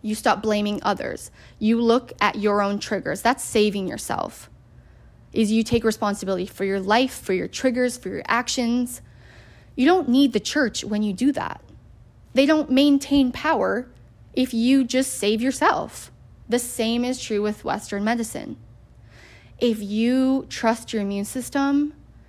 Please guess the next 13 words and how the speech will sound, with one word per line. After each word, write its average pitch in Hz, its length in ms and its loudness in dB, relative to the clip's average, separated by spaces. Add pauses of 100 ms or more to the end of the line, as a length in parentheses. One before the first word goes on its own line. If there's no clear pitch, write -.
(360)
if 226 180 0
you 247 120 2
take 247 260 -4
care 220 280 -4
of 220 100 -4
your 214 120 -2
body 202 480 0
and 196 140 -4
you 196 100 -6
listen 214 360 -4
to - 140 -8
your 190 60 -6
body, - 520 -10